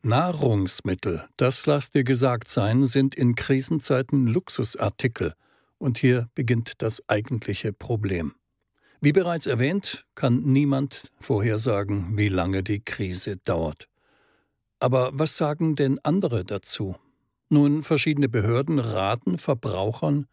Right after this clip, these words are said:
sich für Notfälle einen Lebensmittelvorrat von zehn,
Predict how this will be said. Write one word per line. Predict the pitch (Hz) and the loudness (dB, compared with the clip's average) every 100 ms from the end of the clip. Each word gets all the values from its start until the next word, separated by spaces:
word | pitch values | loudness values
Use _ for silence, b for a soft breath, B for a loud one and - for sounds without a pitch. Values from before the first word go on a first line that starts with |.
| _ _ _ | _ _ _
sich | - 127 - | -4 -4 -4
für | - 120 | 0 2
Notfälle | 110 120 139 - 139 147 - | 2 0 -4 -4 -2 -2 -2
einen | 131 127 | 0 0
Lebensmittelvorrat | 120 127 175 - 160 165 147 - 123 110 113 117 | 0 -2 -2 -2 -2 -2 -2 0 0 0 -2 -2
von | - 107 113 | -4 -4 -4
zehn, | - 151 156 165 | -2 0 2 0